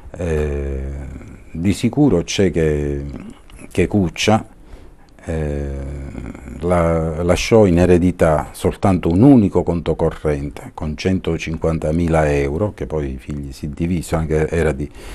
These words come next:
di famiglia ricca, la moglie, la moglie, eh, Idea Nuova socialista, era la figlia di Beneduce,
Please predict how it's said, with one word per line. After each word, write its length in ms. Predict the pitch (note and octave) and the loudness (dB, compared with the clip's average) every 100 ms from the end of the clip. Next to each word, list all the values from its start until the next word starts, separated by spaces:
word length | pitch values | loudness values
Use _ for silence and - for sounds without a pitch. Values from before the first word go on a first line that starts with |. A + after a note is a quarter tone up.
| - - - - | -14 -14 -16 -8
di 140 | D2+ | -8
famiglia 460 | - D2+ E2+ D2+ C#2+ | -4 -4 -2 -2 -2
ricca, 420 | F2+ - - D2 | -2 -2 -2 -2
la 80 | D2+ | 0
moglie, 580 | F2 E2+ E2 D2+ F#2 - - - - | 0 0 0 0 -2 -4 -16 -18 -6
la 120 | D#2+ | -2
moglie, 580 | D#2+ F2 E2 D2 D2 C#2 - - - - | 0 2 2 0 -2 -6 -12 -20 -20 -16
eh, 640 | - C#2 C2+ C2+ C2 C2+ B1+ | -10 -8 -6 -8 -8 -10 -8
Idea 360 | D#2+ D#2 E2 | -4 0 0
Nuova 260 | E2 F2 E2 | 2 2 0
socialista, 680 | - E2 E2+ E2 F#2+ - E2+ | 0 0 2 2 2 2 0
era 120 | D2 | 0
la 100 | D2+ | 0
figlia 240 | F2+ D2+ D2 | 0 -2 -2
di 400 | D2 C#2 C#2+ C2+ | -4 -4 -6 -8
Beneduce, 1300 | C#2+ D#2 D#2 E2+ E2 D2+ D2+ A2+ G#2+ - - - | -4 0 0 0 -2 -4 -4 -2 -2 -4 -16 -18